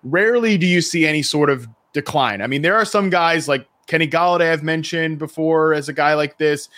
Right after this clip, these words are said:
D J Moore we just talked about earlier as a player who, you know, they take those little incremental steps up. Rarely does anybody take, like, incremental steps down, basically, to, to put it simply. Beckham, however,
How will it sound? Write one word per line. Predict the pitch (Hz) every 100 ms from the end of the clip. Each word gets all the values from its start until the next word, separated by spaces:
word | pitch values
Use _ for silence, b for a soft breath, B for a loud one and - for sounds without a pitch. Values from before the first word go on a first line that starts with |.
| B _
D | 160
J | 135 123
Moore | 113 143 175
we | 170 175
just | 160 -
talked | 170 165 -
about | 165 165 160 151 B B _ -
earlier | 165 160 160 160 151
as | 151
a | 147
player | - 156 156 156
who, | 151 147 139 135 b b _
you | 135
know, | 127
they | 113 139
take | 135 165 156
those | 165 139
little | 151 139
incremental | 147 147 156 151 139
steps | - 139 -
up. | 151 185 - _ _ -
Rarely | 170 233 254
does | 202 170
anybody | 190 175 160
take, | 151 170 160
like, | 147
incremental | - 160 151 151 143 127
steps | - 131 - - _ _ _ _ _
down, | 127 113 82 107 _
basically, | 127 117 - 113 107
to, | 101 -
to | 113
put | - 123
it | 107
simply. | 135 127 110 95 - B B B B 110
Beckham, | 135 226 - 170 147
however, | 147 143 139 127 127 117 113